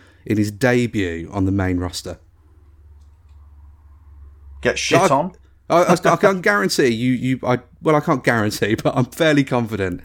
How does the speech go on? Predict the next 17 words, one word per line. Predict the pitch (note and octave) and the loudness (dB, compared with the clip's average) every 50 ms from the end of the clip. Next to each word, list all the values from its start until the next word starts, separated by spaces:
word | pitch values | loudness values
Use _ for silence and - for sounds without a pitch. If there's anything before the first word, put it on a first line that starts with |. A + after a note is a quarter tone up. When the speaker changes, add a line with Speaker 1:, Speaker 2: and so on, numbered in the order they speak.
| - - - - _ - | -16 -20 -20 -20 _ -4
Speaker 1:
you | A2 A2 G#2+ | 0 0 2
wouldn't | A2+ A2 A2+ - - | 2 2 0 -2 -6
get, | G#2 - - - | -8 -14 -14 -14
you | - G2 A2 | -8 -4 -2
wouldn't, | A2 A2+ - - - A2 | -2 0 -2 -4 -6 -6
you | A2 A2 | -6 -6
just | A2 A#2+ - - | -4 -4 -4 -2
wouldn't | A2+ G2 F#2 | -4 -4 -4
guess | - F2 - - | -4 -6 -6 -8
this. | - F2+ F#2+ F#2 - - - _ _ _ _ _ _ _ _ _ _ _ _ _ _ - | -10 -12 -14 -14 -16 -20 -20 _ _ _ _ _ _ _ _ _ _ _ _ _ _ -6
Speaker 2:
Well, | - D#3 | -2 -2
this | E3+ E3 - | 0 0 -2
is | D3 C3 | -2 -4
the | C3+ C3 | -4 -2
thing. | - F3+ E3 B2 F#2+ F2 - _ _ _ - - | 0 2 2 2 0 -2 -10 _ _ _ -4 -2
I | A#2 | 0
mean, | B2 B2 B2 A#2+ A#2+ A#2 - | 0 0 0 -2 -4 -6 -8